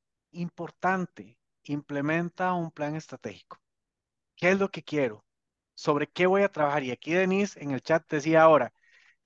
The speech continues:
mi fin de mes o mi cierre de mes inicia el primero de cada mes.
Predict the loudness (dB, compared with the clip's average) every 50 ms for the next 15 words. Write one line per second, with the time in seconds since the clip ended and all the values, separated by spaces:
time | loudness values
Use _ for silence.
0 | _ _ -6 -4 -2 0 0 0 0 0 0 0 -2 -4 -8 -14 -10 -4 -2 -2
1 | 0 2 2 2 4 4 2 2 0 -4 -8 -6 -6 -4 0 0 2 2 2 2
2 | 2 2 2 0 0 -4 _ -6 -4 -4 -4 -2 0 0 0 0 _ -8 -8 -6
3 | -2 -2 0 0 0 0 -2 -6 -10 -14 -14 -10 -8 -6 -6 -6 -8 -10